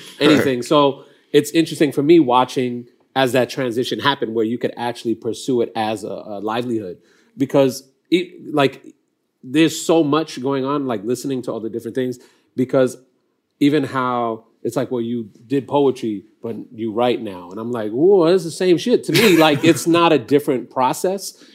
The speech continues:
Speaker 2: And I think the idea of even, like, performing what we write, that's a choice. That becomes a choice. It's whatever person's choice to decide how they wanna do that.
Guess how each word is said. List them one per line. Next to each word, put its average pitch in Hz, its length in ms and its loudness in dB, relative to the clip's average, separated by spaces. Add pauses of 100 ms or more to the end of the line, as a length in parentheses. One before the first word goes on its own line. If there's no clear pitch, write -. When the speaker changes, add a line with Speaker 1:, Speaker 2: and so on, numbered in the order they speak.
(160)
Speaker 2:
And 147 120 2
I 143 80 2
think 165 260 2
the 156 120 4
idea 127 480 2
of 120 220 -4
even, 123 320 -4
like, 113 360 -8 (580)
performing 139 800 0 (200)
what 131 320 0
we 120 120 -2
write, 113 460 -2 (380)
that's 180 220 2
a 143 60 4
choice. 147 520 -2
That 165 240 -2
becomes 131 320 -4
a 123 40 -6
choice. 143 320 -4
It's 104 200 -10
whatever 117 320 -2
person's 120 400 -6
choice 113 260 -4
to - 80 -14
decide 104 300 -8
how 113 140 -6
they 110 80 -4
wanna 104 200 -8
do 117 120 -8
that. 131 200 -6